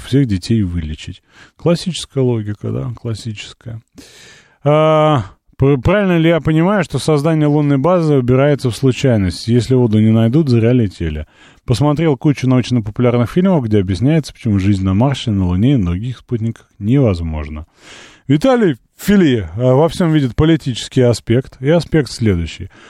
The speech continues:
«Нас спасёт только Грудинин и её совхоз имени Ленина. Только луноходы его производства нам помогут.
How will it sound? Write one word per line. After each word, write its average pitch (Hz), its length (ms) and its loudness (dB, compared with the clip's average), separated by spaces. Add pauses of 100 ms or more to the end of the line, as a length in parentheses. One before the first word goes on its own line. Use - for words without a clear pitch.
(140)
«Нас 185 200 0
спасёт 185 420 0
только 139 280 -2
Грудинин 160 520 2
и 135 40 2
её 160 120 2
совхоз 147 460 -2
имени 131 240 4
Ленина. 95 420 2
Только - 300 0
луноходы 131 480 2
его 117 120 4
производства 120 540 0
нам 110 160 2
помогут. 185 540 2